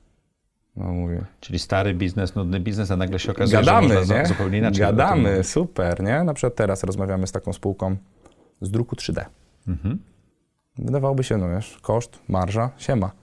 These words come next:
Speaker 1: A tu chodzą, wiesz, aspekty takie jak, że trzeba tą śrubkę dostar-, znaczy tą część maszyny dostarczyć w sześć godzin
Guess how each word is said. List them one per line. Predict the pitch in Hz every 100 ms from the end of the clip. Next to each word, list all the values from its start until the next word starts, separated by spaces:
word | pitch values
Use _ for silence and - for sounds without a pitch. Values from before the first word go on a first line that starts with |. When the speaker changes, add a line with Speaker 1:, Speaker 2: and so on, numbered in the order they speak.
| _ - _ _ _ _ _ _
Speaker 1:
A | - 104
tu | 110
chodzą, | - 90 92 90 87
wiesz, | 90 - - - -
aspekty | - 101 - 101 -
takie | - 92 95
jak, | 92 90 87 - - _ _ _ _ _ _ _ _ _ _ _ _ _ _
że | - 95
trzeba | 95 92
tą | 92
śrubkę | 92 101 - 92
dostar-, | 90 - 92 98
znaczy | 98 98
tą | 92
część | 95 92
maszyny | 95 98
dostarczyć | 90 - 90 -
w |
sześć | - 98
godzin | 117 123 98 98